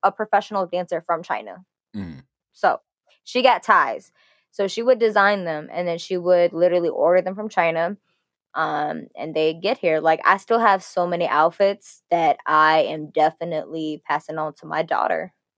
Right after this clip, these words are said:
Speaker 1: one day. Um, 'cause I've, it's literally, like, been, these outfits are from when I was, like,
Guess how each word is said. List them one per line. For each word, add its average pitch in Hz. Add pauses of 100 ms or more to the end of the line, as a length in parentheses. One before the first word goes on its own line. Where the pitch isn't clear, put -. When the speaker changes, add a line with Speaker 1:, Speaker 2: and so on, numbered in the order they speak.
(240)
Speaker 1:
one 151
day. 107 (760)
Um, 160
'cause 190
I've, 190
it's 175
literally, 196
like, 165
been, 165
these 220
outfits 214
are 190
from 175
when 160
I 165
was, 160
like, 151